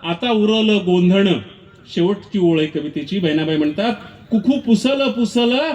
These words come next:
आता उरलं गोंधण. तेच देईल देईल नशिबाले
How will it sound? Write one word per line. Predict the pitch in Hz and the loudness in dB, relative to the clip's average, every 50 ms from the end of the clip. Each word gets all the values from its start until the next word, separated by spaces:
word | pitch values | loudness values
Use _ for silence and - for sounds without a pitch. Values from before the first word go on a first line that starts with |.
| - - - - - | -8 -10 -18 -10 -6
आता | 196 202 - 233 240 | -6 -4 -2 -2 0
उरलं | 226 220 214 214 226 247 247 240 233 220 196 | 2 2 4 4 2 2 2 0 0 0 0
गोंधण. | 202 202 208 208 214 240 254 247 254 247 226 196 170 - - - - - - | 0 2 4 4 4 4 4 4 4 2 2 0 -2 -6 -14 -20 -14 -6 -4
तेच | 190 190 185 - | -4 -4 -2 -2
देईल | 202 190 175 156 160 170 180 196 202 190 185 180 170 | -4 -4 -2 0 2 2 2 2 0 0 0 -2 -2
देईल | 151 156 156 156 165 170 165 165 165 156 147 139 - - - - - - | 0 0 0 2 2 2 2 2 2 0 -2 -4 -8 -14 -20 -16 -10 -8
नशिबाले | 139 143 139 - - 165 147 135 135 135 135 135 143 139 | -6 -6 -6 -2 -2 -2 -2 0 -2 -2 -2 -2 -2 -4